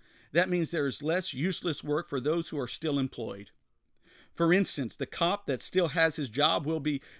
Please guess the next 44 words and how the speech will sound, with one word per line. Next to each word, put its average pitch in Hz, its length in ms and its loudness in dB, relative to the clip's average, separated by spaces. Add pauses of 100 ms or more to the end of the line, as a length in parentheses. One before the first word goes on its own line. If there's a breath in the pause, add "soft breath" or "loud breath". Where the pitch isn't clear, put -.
busy 160 460 2 (200 loud breath)
checking 180 400 2
out 175 140 -2
the 139 100 -2
home 185 340 -2
that 151 140 -2
was 123 100 -2
just 156 320 -2
robbed 139 540 0
rather 160 400 4
than 131 160 0
giving 160 280 2
me 156 120 0
a 127 80 0
ticket 196 360 0
for 139 80 -4
not 151 220 0
wearing 156 220 -2
my 123 120 -2
seatbelt 110 600 -6 (580 soft breath)
or 147 140 0
because 139 320 0
the 143 80 0
light 175 260 4
over 143 180 0
my 123 180 0
license 123 520 -4
plate 117 380 -6 (560)
has 156 200 -2
burned 160 380 0
out. 156 320 -2 (1200)
It 190 100 4
is 180 100 0
time 226 340 0
to 190 100 0
remind 170 360 2
the 160 60 0
government 170 380 0
officials 139 640 -2 (280 soft breath)
that 151 140 0
they 196 160 2
work 180 240 0
for 143 240 -2
us, 131 400 -4